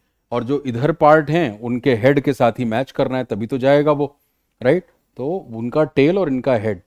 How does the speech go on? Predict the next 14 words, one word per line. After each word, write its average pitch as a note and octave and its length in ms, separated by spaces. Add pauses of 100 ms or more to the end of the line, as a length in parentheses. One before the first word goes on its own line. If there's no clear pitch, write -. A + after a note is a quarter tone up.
टी B2+ 220
और B2 260
एच, - 380 (100)
इन्हीं B2 180
की C#3 80
मैचिंग A2 360
करनी F#2+ 240
होती F2+ 300
है। F2 120 (460)
अब A2+ 100
आप B2 180
कॉम्बिनेशन C#3+ 500
देख D3+ 200
लीजिए, D3 260